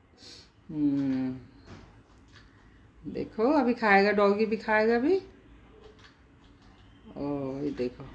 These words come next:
हाँ। चलो अब चलते हैं, बस चलो, चलो, चलो अंदर।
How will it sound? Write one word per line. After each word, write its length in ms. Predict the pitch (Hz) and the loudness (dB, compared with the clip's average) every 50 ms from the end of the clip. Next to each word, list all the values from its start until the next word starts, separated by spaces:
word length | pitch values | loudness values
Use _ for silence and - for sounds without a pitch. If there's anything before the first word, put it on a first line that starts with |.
| - - - - - - 147 - - - - - - - - - - - - - - - - - - - - - - - - - - - - - - - - - - - | -20 -20 -20 -18 -16 -16 -16 -18 -20 -20 -20 -20 -20 -20 -20 -20 -20 -20 -20 -20 -20 -20 -20 -20 -20 -20 -20 -20 -20 -20 -20 -20 -20 -20 -20 -20 -20 -20 -20 -20 -10 -6
हाँ। 920 | 151 139 139 139 139 135 135 135 131 127 123 120 120 120 117 110 - - - - 156 147 - - - - - - - - - - - - - - - - - - - - - - - _ _ _ - - - - - - - | -4 -2 -2 0 -2 -2 -2 -2 -2 -2 -4 -4 -6 -10 -12 -14 -18 -20 -14 -10 -10 -10 -10 -12 -20 -20 -20 -20 -20 -20 -20 -20 -20 -20 -20 -20 -20 -20 -20 -20 -20 -20 -20 -20 -20 _ _ _ -20 -20 -20 -20 -20 -12 -4
चलो 300 | - 185 156 127 139 135 | -2 0 0 0 0 -4
अब 120 | 131 - - | -6 -6 -6
चलते 380 | - 151 139 139 - - 180 196 | -4 -4 -4 -4 -2 0 2 2
हैं, 260 | 220 254 247 - 190 | 2 2 0 -2 0
बस 480 | 185 190 202 214 240 269 262 - - - | 2 2 4 4 2 2 -2 -4 -4 0
चलो, 320 | - 233 220 226 233 240 | 2 4 4 4 4 2
चलो, 480 | 233 233 240 226 226 226 233 233 - - - - - - - - - - - - - - - - - - - - - - - - - | 2 2 2 2 2 2 0 -2 -6 -14 -20 -20 -20 -20 -20 -20 -20 -20 -20 -20 -20 -20 -20 -20 -20 -20 -20 -20 -20 -20 -20 -10 -2
चलो 680 | - 202 196 190 202 202 208 208 214 220 240 254 285 294 | 0 2 2 4 4 4 4 4 4 4 4 4 4 2
अंदर। 520 | 262 220 208 202 202 208 214 226 240 247 | 2 2 0 2 4 4 4 4 4 0